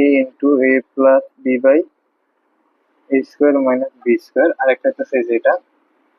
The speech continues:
b into a minus b by a square minus b square, ও b into a minus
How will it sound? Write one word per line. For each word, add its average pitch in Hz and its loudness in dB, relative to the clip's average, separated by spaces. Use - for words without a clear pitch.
b - -8
into 156 -2
a 151 4
minus 147 -2
b 131 -6
by 175 4
a 131 -4
square 131 0
minus 117 -6
b - -6
square, - -20
ও 120 -4
b 123 -18
into 151 -6
a - -2
minus 135 -4